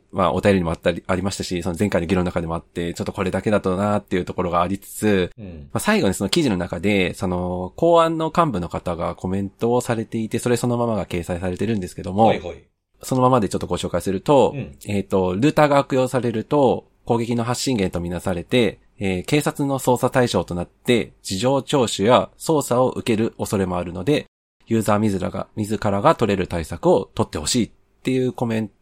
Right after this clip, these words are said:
Speaker 1: トをされておられてですね。
Speaker 2: うん。
Speaker 1: いやー、これちょっと厳しいなっていう。
Speaker 2: うん。
Speaker 1: 要は、あの、注意喚起として、まあ、今回あの、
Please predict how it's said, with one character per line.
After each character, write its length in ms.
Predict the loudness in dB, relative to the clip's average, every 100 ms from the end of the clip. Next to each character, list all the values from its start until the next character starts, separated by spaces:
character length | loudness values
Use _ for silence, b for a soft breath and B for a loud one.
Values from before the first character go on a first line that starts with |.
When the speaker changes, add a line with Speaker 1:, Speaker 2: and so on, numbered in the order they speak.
| -4
Speaker 1:
ト 220 | -2 0
を 60 |
さ 140 | 0 0
れ 120 | -2
て 240 | -4 -2
お 100 | 0
ら 120 | 0 -2
れ 100 | -4
て 100 | -8
で 100 | -10
す 120 | -6
ね。 260 | -4 -4 -8
Speaker 2:
う 40 |
ん。 40 | -10
Speaker 1:
い 220 | -10 -14 _ _ _ _ _
や 200 | -10 -8
ー、 20 | -4
こ 80 |
れ 80 | -4
ち 80 | -2
ょ 20 |
っ 20 |
と 80 | -4 _ _ _ _
厳 220 | -6 -2
し 200 | 0 0
い 20 | 0
な 140 | 0
っ 40 |
て 300 | -4 _ -6
い 260 | -4 -2 -4
う。 160 | -8 -14
Speaker 2:
う 1500 | -14 -12 -10 -12 -12 -14 -14 -14 -16 -20 -20 _ _ -10 0
ん。 20 |
Speaker 1:
要 140 | 4
は、 300 | 6 4 2
あ 100 | -4
の、 100 | -6
注 140 | 0 2
意 40 |
喚 260 | 4 2 0
起 80 | -6
と 100 | -8
し 120 | -4
て、 420 | 0 2 0 -2
ま 100 | -2
あ、 40 | 0
今 160 | 0
回 160 | 0 -2
あ 80 | -2
の、 360 | -6 -8 -10